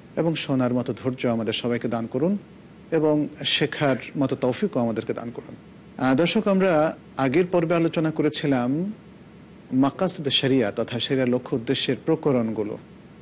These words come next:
তিনটা প্রকরণ আমরা উল্লেখ করেছি। একটি হচ্ছে মৌলিকত্বের দিক থেকে শরিয়ার প্রকরণ এবং বলেছি যে সেটি দু প্রকার, এক মৌলিক মাকাসিদ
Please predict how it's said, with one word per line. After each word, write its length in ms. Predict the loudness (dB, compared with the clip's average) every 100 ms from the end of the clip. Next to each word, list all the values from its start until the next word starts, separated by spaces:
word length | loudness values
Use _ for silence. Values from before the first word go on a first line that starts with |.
| -20 -20 0
তিনটা 300 | 2 4 0
প্রকরণ 540 | 2 -2 2 0 2
আমরা 220 | 2 4
উল্লেখ 220 | 2 0 -2
করেছি। 440 | -4 -6 -2 -2 -4 -16 -20 -20 -20 -20 -20 -14 -10
একটি 240 | -4 0
হচ্ছে 300 | 0 0 0
মৌলিকত্বের 680 | 0 0 0 -4 -4 -6 0
দিক 160 | -2 0
থেকে 480 | -2 0 2 2 0 -8 -20 -20 -20 -20 -20 -8
শরিয়ার 380 | -4 0 0 0
প্রকরণ 400 | -2 -2 0 0
এবং 240 | 2 2 2
বলেছি 580 | 2 0 -2 -2 -2 -2
যে 360 | 0 0 0 -4 -18 -20 -20 -20 -10
সেটি 240 | -4 0 2
দু 120 | 2
প্রকার, 360 | 0 -2 0 -2 -2
এক 240 | 0 0 -2 -20 -20 -20 -8
মৌলিক 460 | -2 2 4 2 0 -6 -20 -20 -20 -20 -20 -20 -8
মাকাসিদ 480 | -6 -2 -2 0